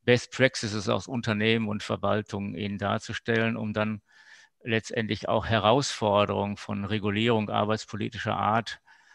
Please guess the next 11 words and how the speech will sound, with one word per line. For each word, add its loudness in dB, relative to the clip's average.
ähm, -6
vorzustellen, 2
insbesondere 0
auch 0
den -2
Entwurf -2
des -8
Betriebsräte-Stärkungsgesetzes, -6
äh, -8
vom -8
Arbeitsministerium -2